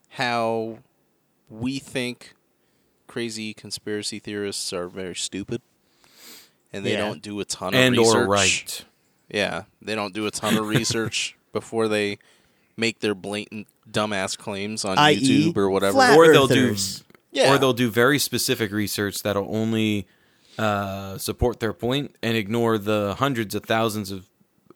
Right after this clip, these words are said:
Speaker 3: different research, like, peer-reviewed, uh, research that's been done,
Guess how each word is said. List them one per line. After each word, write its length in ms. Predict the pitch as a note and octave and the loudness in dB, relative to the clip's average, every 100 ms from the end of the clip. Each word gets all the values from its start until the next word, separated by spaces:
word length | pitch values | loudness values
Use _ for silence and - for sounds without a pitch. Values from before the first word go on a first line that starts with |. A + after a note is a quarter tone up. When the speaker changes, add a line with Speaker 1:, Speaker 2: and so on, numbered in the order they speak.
| - G2+ | -18 -2
Speaker 3:
different 500 | D3 - B2 F#2+ - _ _ _ - | -2 0 -4 -4 -8 _ _ _ -6
research, 640 | A#2 A2 - A2 G#2 G2 | -2 -2 0 0 0 -2
like, 520 | - G#2+ G2 G2+ - - | -4 -4 -4 -10 -12 0
peer-reviewed, 800 | C#3 B2 A2 G2+ B2+ G#2+ G2 - - | 4 4 4 4 4 2 -2 -8 -6
uh, 220 | G#2 G2 F#2+ | -2 -2 -2
research 400 | G#2 F#2+ G2+ - | -4 -4 -4 -4
that's 160 | F#2+ | -6
been 160 | G2+ F#2+ | -8 -2
done, 400 | A#2 A#2 G2+ | 2 2 0